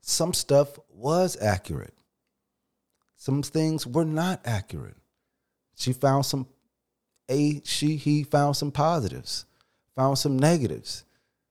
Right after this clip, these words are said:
This person was able to take that opportunity of vulnerability to find something. If you don't never take that guard down, how somebody gonna teach you something?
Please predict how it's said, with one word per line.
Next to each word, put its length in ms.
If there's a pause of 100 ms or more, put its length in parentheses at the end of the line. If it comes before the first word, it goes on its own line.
(640)
This 100
person 400
was 180
able 240
to 460 (760)
take 320
that 260
opportunity 680
of 120
vulnerability 800
to 100
find 580
something. 460 (500)
If 180
you 120
don't 220
never 240
take 320
that 200
guard 380
down, 420 (640)
how 160
somebody 500
gonna 220
teach 360
you 80
something? 440